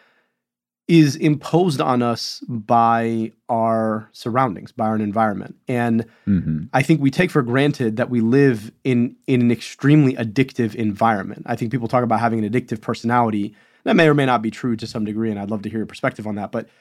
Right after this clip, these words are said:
Speaker 1: we, we decidedly live in addictive times, in addictive spaces. And,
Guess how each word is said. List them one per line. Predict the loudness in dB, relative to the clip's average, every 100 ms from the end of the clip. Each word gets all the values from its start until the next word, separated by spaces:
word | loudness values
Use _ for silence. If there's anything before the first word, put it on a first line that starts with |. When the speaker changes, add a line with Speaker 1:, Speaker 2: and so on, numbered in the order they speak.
| _ -2
Speaker 1:
we, | 2 2 0 _ -4
we | 0 2
decidedly | 2 2 2 2 -2 -2
live | 0 0 -2
in | -6 -6
addictive | -4 -6 -8 -12
times, | -12 -8 -6 -4 -8 -8
in | -8
addictive | -6 -8 -12 -16
spaces. | -12 -12 -14 -20 -20 _ _ _ _ _ 0
And, | 2 2 2 0